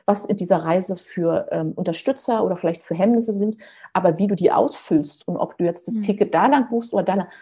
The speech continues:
Speaker 1: das ist total deine Entscheidung.
Speaker 2: Mhm. Es gibt eigentlich wie so einen Rahmen, würde
Speaker 1: Ja.
Speaker 2: ich mal sagen, ne?
Speaker 1: Genau.
Speaker 2: Und, ähm, was hat denn,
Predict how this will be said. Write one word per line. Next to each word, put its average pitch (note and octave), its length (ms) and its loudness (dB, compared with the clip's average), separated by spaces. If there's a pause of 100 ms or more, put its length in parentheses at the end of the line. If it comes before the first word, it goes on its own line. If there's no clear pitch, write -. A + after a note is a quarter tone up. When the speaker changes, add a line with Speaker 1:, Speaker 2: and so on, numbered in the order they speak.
Speaker 1:
das F#3+ 240 -6
ist G3+ 320 -8
total G3+ 320 -2
deine E3+ 220 -2
Entscheidung. C#3+ 440 -12 (520)
Speaker 2:
Mhm. F#3 300 -14
Es - 60 -20
gibt - 360 -6
eigentlich B3+ 380 6
wie B3 60 2
so A3+ 100 2
einen G#3+ 80 2
Rahmen, F#3+ 640 0
würde G3 140 4
Speaker 1:
Ja. F3 120 6
Speaker 2:
ich G3 60 0
mal - 100 -16
sagen, F3 280 -2
ne? A#3+ 220 0 (220)
Speaker 1:
Genau. G3+ 200 -2 (440)
Speaker 2:
Und, B3 320 8
ähm, A3+ 400 2 (120)
was A3 340 -2
hat E4+ 180 2
denn, D#4+ 320 6